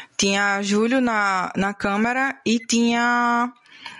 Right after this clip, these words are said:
Letícia e Júlia no, no figurino, né? Que elas vieram pra cuidar de figurino, da montagem das coisas e tal.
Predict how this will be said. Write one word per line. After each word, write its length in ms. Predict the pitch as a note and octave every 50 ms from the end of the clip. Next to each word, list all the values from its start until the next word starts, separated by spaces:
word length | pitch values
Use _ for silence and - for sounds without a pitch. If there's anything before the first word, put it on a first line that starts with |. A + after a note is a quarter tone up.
| - - - -
Letícia 640 | G#3 A3 A#3 A#3 - A#3+ A#3 B3 B3 - C4+ B3+ B3
e 120 | B3 B3
Júlia 580 | A#3+ A3 A#3 A#3 A#3 A#3+ B3 B3+ C4+ C4+ - - -
no, 680 | G#3+ A3 A3 A3 A3 A3+ A3+ A3 A3 A3 G#3+ G#3 G3+ G3+
no 140 | G#3+ A#3
figurino, 580 | A3+ - B3 G#3 A3 B3+ B3 A#3+ G3 F3+ F3+ F3
né? 180 | F3+ F3 F#3 G#3+ -
Que 60 | -
elas 180 | G#3 F#3+ F#3+ F#3+
vieram 340 | G3 G3+ F#3+ F#3 F#3 F#3+ F#3+
pra 260 | - G3 F#3+ F#3+ F#3
cuidar 240 | F#3 - G#3 F#3+ F3+
de 120 | F3 F3+ F#3
figurino, 800 | - - G3+ G#3+ A3 A3 A#3 A#3+ C4 C#4 C4+ C4 B3 A3+ G#3+
da 140 | G3 G3 G3
montagem 440 | G3 G3+ G#3 G3+ G#3 G3+ F#3+ F#3+ G3+
das 200 | G3 G3 G#3 -
coisas 440 | - - A3+ A3+ A3+ A3+ G#3 F#3+ G3
e 60 | G3
tal. 340 | - - F#3+ F#3 F#3 G3